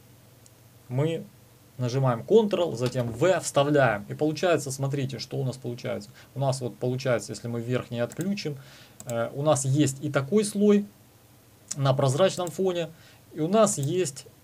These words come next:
вот такой слой объединенный, да, вот именно к нему мы сейчас будем применять фильтр. Станем, становимся на него, идем, а, фильтры,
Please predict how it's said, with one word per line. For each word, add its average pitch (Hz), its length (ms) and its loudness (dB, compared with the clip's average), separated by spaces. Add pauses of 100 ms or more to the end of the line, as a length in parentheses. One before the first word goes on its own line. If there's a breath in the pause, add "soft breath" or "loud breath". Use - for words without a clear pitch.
(260)
вот 143 260 0
такой 135 260 -2
слой 131 300 2
объединенный, 117 760 -2
да, 131 200 0
вот 117 160 -2
именно 139 320 -2
к 127 80 -8
нему 147 260 -2
мы 147 100 -2
сейчас 131 300 -8
будем 117 260 -6
применять 120 440 -4
фильтр. 107 360 -6 (360 loud breath)
Станем, 131 600 4
становимся 139 600 2
на 120 80 -6
него, 147 460 2 (720 loud breath)
идем, 156 540 6 (200)
а, 120 220 6
фильтры, 170 680 0